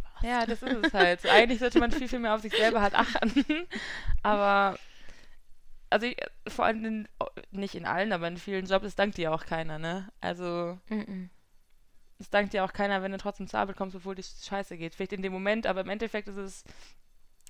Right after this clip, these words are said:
Speaker 2: im Großen und Ganzen ist es ja eigentlich egal.
Speaker 1: Ja. Wo wir schon wieder dabei sind, Leute, hört eigentlich mehr auf euch.
Speaker 2: Ja, auf jeden Fall.
Speaker 1: Und auf euer Körper, auf euer Gefühl und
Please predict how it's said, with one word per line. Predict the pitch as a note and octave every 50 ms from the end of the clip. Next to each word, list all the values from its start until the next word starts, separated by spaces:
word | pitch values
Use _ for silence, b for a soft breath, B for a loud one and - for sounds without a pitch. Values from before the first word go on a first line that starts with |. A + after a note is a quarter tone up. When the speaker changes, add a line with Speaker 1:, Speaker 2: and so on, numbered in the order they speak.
| -
Speaker 2:
im | G3+ F3+
Großen | - G#3+ C#4 D4 D#4+ C4+
und | B3
Ganzen | A#3 A#3 C4 A#3+ A#3
ist | G#3+ G3+
es | G3+ G3+
ja | G3
eigentlich | F#3+ F#3+ F#3+ E3+ F#3
egal. | F3 D#3 D#3 - - - - G3 F#3+ - - - _ _ _ _ _ _ _ _ _ _ _ _ - _ _ _ - - -
Speaker 1:
Ja. | A3+ A3+ G#3+ G#3 G3+ G3+ G3 - - _ - - - _ _ _ _ _ _ - - _ _ _ _ _ _ _ _ _ _ - - - - D4+ C#4+ - -
Wo | A3+ G#3+
wir | A3 A3+ G#3+
schon | - - G#3+ G3 G3+
wieder | G#3 G#3 G#3 G#3 G3
dabei | - F#3+ F#3+ F#3 F#3 F#3 F#3
sind, | F#3 - G3+ G3 G3+ G3
Leute, | G3 F#3+ F#3 F#3 F#3 - - F#3+ F#3 F#3+
hört | G3 F3+ F3+ F3+ - - -
eigentlich | F#3+ F#3+ F#3+ F#3+ F#3+ - - - -
mehr | G3+ F#3 F#3 F#3 F#3
auf | F3+ - - -
euch. | - F#3+ F#3 F#3 F3+ - - - - - -
Speaker 2:
Ja, | F#3+ F#3+ F#3+ F#3 F3+ F3 F3 F3 F#3 G3+ - -
auf | - F#3+ F#3
jeden | G3 F#3+ F3+ F3 F3+
Fall. | - - E3+ E3+ E3 E3 F#3 F#3
Speaker 1:
Und | G#3 G3 G3 G#3
auf | G3+ G3 -
euer | F#3+ G3 G3+ G3 G3+
Körper, | - - - A3 A3 G#3+ - G#3+ G3+ G3+
auf | G3+ -
euer | - - G#3 G#3 G3+
Gefühl | G3 - G#3 G3+ - - - G3+ G3 G3 G3 F#3+ F#3+
und | - - F#3 F#3 F3+ F#3 - -